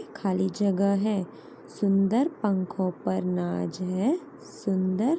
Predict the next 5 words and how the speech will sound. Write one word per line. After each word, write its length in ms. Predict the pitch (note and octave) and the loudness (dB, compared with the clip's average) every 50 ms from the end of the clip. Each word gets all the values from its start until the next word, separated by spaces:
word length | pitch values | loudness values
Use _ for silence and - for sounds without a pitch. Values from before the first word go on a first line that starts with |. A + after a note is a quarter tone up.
| E4+ C#4+ | 2 2
नाच 460 | A#3+ G#3 G3+ F#3+ F#3+ F#3+ F#3+ - - F#3 | 2 2 2 2 0 0 -2 -4 -8 -6
दिखाता 600 | E3 F#3 F3 - - F3+ F3 F3 E3+ - - F#3 | -4 -4 -4 -4 -4 -4 -4 -4 -4 -4 -4 -4
हूँ, 380 | F3+ F3+ F3 F3 F3+ G3 B3 F4 - - - - - - - - - - - - | -2 -2 -2 0 0 0 0 0 -2 -6 -14 -18 -18 -18 -18 -18 -18 -10 -2 0
राष्ट्रीय 480 | G#3 G3 F#3 G3 - - - A3+ A#3 A#3 - - | 0 2 0 0 -4 -4 -2 0 0 0 -2 -2
पक्षी 520 | G#3 F#3+ - - - - - - A3 B3 | -4 -4 -4 -6 -10 -10 -4 0 2 2